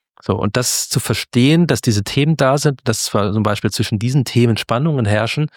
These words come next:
und dass irgendjemand da sein muss, sich darum zu kümmern. Das ist so eigentlich so dieser Gedanke, dass man sagt, ich muss erstmal verstehen, was Führung funktional bewirkt.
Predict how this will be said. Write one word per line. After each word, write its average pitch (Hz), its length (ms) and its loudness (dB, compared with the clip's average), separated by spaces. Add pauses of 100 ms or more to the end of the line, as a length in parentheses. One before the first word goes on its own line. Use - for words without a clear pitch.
(360)
und 127 100 0
dass 117 100 2
irgendjemand 131 440 2
da 107 180 2
sein 120 160 2
muss, 123 160 -2
sich 113 100 -4
darum 110 260 0
zu - 120 -8
kümmern. 98 440 -4 (420)
Das 123 160 0
ist 143 100 2
so 139 160 2
eigentlich 113 300 0
so 110 120 0
dieser 101 240 2
Gedanke, 123 580 0 (300)
dass 101 140 -2
man 107 100 4
sagt, 104 380 -2
ich 107 140 -4
muss 123 120 0
erstmal 143 320 0
verstehen, 120 680 0 (440)
was 110 260 0
Führung 143 360 0
funktional 101 580 0
bewirkt. 101 500 0